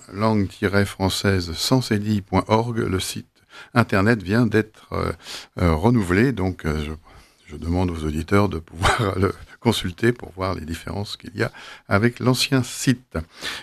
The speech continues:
Nos auditeurs qui le désirent peuvent demander un exemplaire de la revue trimestrielle de quatre-vingts pages de Défense de la langue française afin d'avoir une connaissance approfondie,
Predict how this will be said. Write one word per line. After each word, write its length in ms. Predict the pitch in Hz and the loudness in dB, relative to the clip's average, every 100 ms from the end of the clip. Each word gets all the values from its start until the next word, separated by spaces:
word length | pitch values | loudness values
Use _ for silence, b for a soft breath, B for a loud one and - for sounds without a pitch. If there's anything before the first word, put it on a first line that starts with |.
| B | B
Nos 140 | 117 | 2
auditeurs 480 | 110 107 107 110 107 | 2 -2 0 2 2
qui 100 | 101 | 2
le 100 | 92 | 2
désirent 380 | 90 85 104 110 | 2 2 2 2
peuvent 240 | 110 104 | 0 0
demander 500 | 98 92 90 85 98 - | 0 0 2 2 0 2
un 160 | 101 | 2
exemplaire 520 | 107 101 101 95 104 92 | 2 2 0 2 2 2
de 60 | |
la 80 | 104 | 2
revue 300 | 113 104 101 | 2 2 -2
trimestrielle 800 | 98 113 107 - 101 104 95 85 - B B B | -2 -2 -2 -2 0 2 0 -4 -8 B B B
de 80 | - | -4
quatre-vingts 440 | 95 - - 92 90 | -4 -4 -4 -2 -2
pages 420 | - 92 87 82 | 0 2 2 -2
de 140 | 80 | -4
Défense 440 | 82 90 - 95 87 | -2 -2 -2 -2 -2
de 60 | |
la 60 | 85 | 0
langue 160 | 80 80 | 0 -2
française 540 | - 76 - 110 - | -8 -8 0 0 0
afin 320 | - - - | -6 -8 -8
d'avoir 380 | 95 87 87 90 - | -8 -6 -6 -6 -8
une 120 | 90 _ | -18 _
connaissance 640 | - 95 92 - - - - | -6 -6 -6 -10 -10 -8 -8
approfondie, 760 | 113 - 92 - 92 90 123 | -10 -10 -14 -12 -12 -4 -4